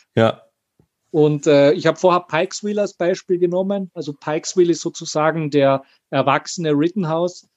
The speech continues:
Speaker 2: Also Rittenhouse Bottled in Bond, äh, ist jetzt so vier Jahre alt und der Pikesville ist dann noch mal zwei Jahre älter und hat noch mal fünf Volumenprozent mehr.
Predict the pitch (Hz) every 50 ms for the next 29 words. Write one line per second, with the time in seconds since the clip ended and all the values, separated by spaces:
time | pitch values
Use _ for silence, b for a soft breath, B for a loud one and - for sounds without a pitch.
0 | _ _ _ - - 147 127 135 139 151 170 - 208 180 151 156 156 151 - -
1 | 156 147 165 147 139 156 143 - 151 143 143 156 170 170 - _ _ _ _ _
2 | _ _ _ - 143 139 143 147 247 190 151 - - 160 151 - - 160 151 -
3 | - - 180 185 175 185 175 180 180 185 175 165 156 156 170 175 190 190 - -
4 | _ - 160 156 151 147 - 123 117 - - 131 135 143 143 - - - 170 165
5 | 156 156 - 160 147 143 143 135 139 151 147 147 143 - - 147 143 143 147 147
6 | 143 143 147 151 147 147 165 165 - 170 160 - - _ _ _ _ 143 139 135
7 | 139 139 - 151 143 147 139 139 - 160 151 - - 156 147 147 156 160 - 147
8 | 143 - 147 139 131 - 147 143 143 147 156 151